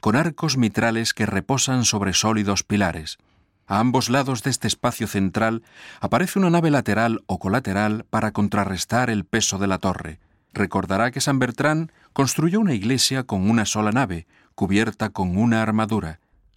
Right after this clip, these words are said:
Después de su muerte, cuando se decidió ampliar el edificio para albergar a los peregrinos que venían a su tumba y abovedarlo, se optó por un plano de tres naves, una nave central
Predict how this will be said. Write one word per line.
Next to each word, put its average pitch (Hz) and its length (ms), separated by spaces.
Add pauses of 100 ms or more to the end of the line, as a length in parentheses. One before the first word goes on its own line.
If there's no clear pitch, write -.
Después 107 460
de 110 100
su 113 100
muerte, 151 400
cuando 135 300
se 107 120
decidió 107 400
ampliar 156 360
el 143 100
edificio 120 600
para 110 160
albergar 98 500
a 117 60
los 110 180
peregrinos 101 680
que 104 120
venían 131 380
a 135 40
su 107 180
tumba 110 400
y 92 60
abovedarlo, 107 800
se - 160
optó 214 300
por 135 140
un 135 200
plano 131 280
de 107 140
tres 113 260
naves, 90 420 (120)
una 143 220
nave 131 200
central 110 600